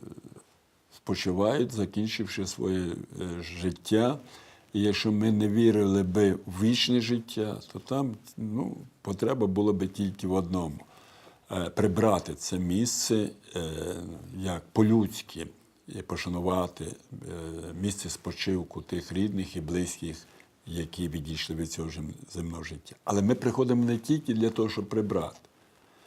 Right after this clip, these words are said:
а ми приходимо для того, щоб помолитися. Щоб молитовно згадати перед,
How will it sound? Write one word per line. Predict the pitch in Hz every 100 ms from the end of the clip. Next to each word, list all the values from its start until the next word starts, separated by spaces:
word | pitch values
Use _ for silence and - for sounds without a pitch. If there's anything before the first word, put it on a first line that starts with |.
| - -
а | 90
ми | 123
приходимо | 131 120 160 165
для | 127
того, | - 139
щоб | 135 127
помолитися. | - 120 120 104 78 - - - - _ _ _ _ _ _ _ _ _ _ _ _ _
Щоб | - 92
молитовно | 98 107 110 110 139 160 156 120 87 - - _ - _ - _ _ _ _ _ _ _ _
згадати | - 80 92 98 107 113 98 92
перед, | - 92 90 - -